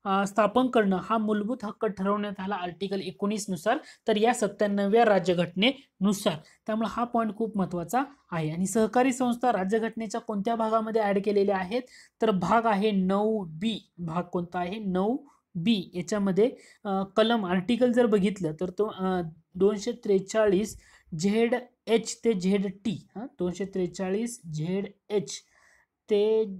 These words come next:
आर्टिकल दोनशे त्रेचाळीस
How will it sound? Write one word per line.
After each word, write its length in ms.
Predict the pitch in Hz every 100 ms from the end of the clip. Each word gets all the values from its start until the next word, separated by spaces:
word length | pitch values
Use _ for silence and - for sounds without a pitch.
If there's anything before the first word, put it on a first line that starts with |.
| - -
आर्टिकल 540 | 170 170 202 196 214
दोनशे 460 | 202 175 180 180 196
त्रेचाळीस 1000 | 190 180 170 - 190 185 170 170 156